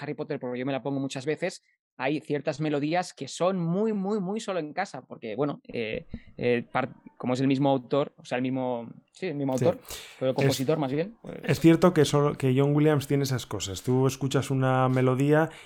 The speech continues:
Speaker 2: incluso tú te pones a escuchar Star Wars y Indiana Jones, y dices, "Mm, fíjate qué dos mundos tan diferentes, ¿no? Un arqueólogo de los años treinta contra los nazis
Speaker 1: Mm.
Speaker 2: y naves espaciales en un, en una galaxia muy, muy lejana".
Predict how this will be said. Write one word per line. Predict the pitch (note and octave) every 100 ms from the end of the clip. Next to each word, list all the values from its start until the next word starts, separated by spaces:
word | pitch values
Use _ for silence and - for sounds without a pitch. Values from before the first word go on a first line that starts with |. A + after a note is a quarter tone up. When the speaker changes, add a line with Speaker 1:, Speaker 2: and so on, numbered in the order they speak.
| -
Speaker 2:
incluso | B2 A#2+ A#2+ B2+ A#2 -
tú | C#3
te | C#3
pones | C3 C#3+ C#3+ B2+
a |
escuchar | C3+ - C3+ D3 C#3 - - _
Star | C#3+ - C3+ C3+
Wars | D3 A#2 - - _ _ _ _
y | C3 A#2+ A#2 A2+ A2 A2 G#2+ G#2+ G#2+ G#2+ -
Indiana | B2+ B2+ C#3+
Jones, | D3 D#3+ F3+ - _ _ _ _
y | -
dices, | A#2 G#2+ G#2 -
"Mm, | A#2+ A#2+ A#2 A#2 A#2
fíjate | A2 B2 C3
qué | C3
dos | B2+ B2+
mundos | C3 C3+ B2
tan | C3
diferentes, | B2 A2+ A#2 A2 F#2+
¿no? | A#2+
Un | - C3 B2+
arqueólogo | B2+ C#3 C3+ C3
de | B2+
los | B2
años | C3 B2+ -
treinta | C3+ C3+ C3+
contra | B2 B2+ B2+
los | B2+
nazis | C#3 C3+ D#3+ D3+
Speaker 1:
Mm. | D#3+ B2+
Speaker 2:
y | A2
naves | A#2 B2 C3
espaciales | C3 - A2+ C3+ C3 A2
en | A2+
un, | A#2+ A#2 C3+
en | A#2
una | A#2+ B2
galaxia | A#2 B2 B2 B2
muy, | B2 B2+
muy | B2+
lejana". | A#2+ G#2+ C3 A2+